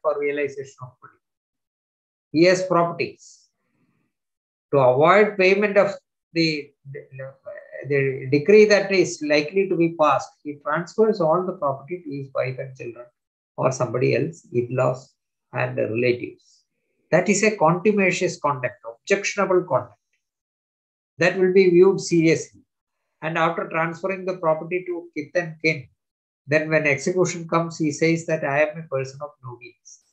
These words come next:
I have no job. I have no income. I have no property." The court will ask, "What did you do with your property? You had enough properties,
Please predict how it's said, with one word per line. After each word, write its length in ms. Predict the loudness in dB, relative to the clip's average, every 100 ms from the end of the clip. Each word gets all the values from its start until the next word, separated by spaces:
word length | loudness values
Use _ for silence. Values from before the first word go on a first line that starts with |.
| _ -4
I 100 | 0
have 160 | 0
no 140 | 0 -2
job. 400 | 0 -2 -2 -12 _ -8
I 100 | -6
have 140 | -4
no 160 | -4 -6
income. 460 | -8 -8 -6 -6 _ _ _ _ -8
I 120 | -2
have 120 | 0
no 140 | 0 -2
property." 460 | -2 -6 -8 -20 _ _ _ _ _ _ _ _ _ -20
The 80 | -6
court 260 | 0 2
will 160 | 2 2
ask, 400 | 4 2 0 -12 _ _ _ _ _ _ _ _ _ _ _ _ _ _ _
"What 160 | -2 0
did 160 | 2
you 180 | 4 6
do 160 | 6 6
with 180 | 6
your 200 | 4 0
property? 560 | 2 4 2 0 -10 -14 _ _ _ _ _ _ _ _ _ _ _ _ _ _ _ _ _ -2
You 140 | 4
had 180 | 4 6
enough 320 | 4 2 0
properties, 840 | -2 -2 -2 -18 -20 -20 -20 _